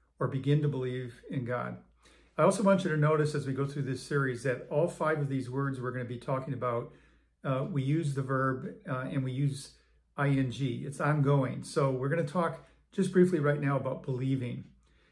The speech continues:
And you're gonna hear messages, if you attend Kensington, at all six campuses that will unpack this in more detail, or maybe you're watching this if, after you've already watched one of the messages.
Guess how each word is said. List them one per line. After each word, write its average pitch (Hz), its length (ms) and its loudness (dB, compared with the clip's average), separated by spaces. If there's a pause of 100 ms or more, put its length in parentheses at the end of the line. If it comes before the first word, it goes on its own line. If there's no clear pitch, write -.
(160)
And 135 420 0
you're 147 160 4
gonna 165 120 4
hear 156 160 4
messages, 147 480 0
if 143 160 -2
you 139 100 0
attend 147 380 -2
Kensington, 147 440 -2
at 135 120 -2
all 127 180 -2
six - 260 -8
campuses 143 540 -4
that 131 160 -4
will 123 100 -4
unpack 143 440 0
this 139 360 -4 (400)
in 143 80 0
more 131 180 2
detail, 147 540 0
or 139 80 0
maybe 135 220 0
you're 135 120 2
watching 135 340 0
this 135 180 -2
if, 143 140 -4 (160)
after 147 240 0
you've 127 100 -2
already 131 240 0
watched 127 340 -4
one 147 120 -2
of 120 40 -2
the 117 60 -4
messages. 123 640 -6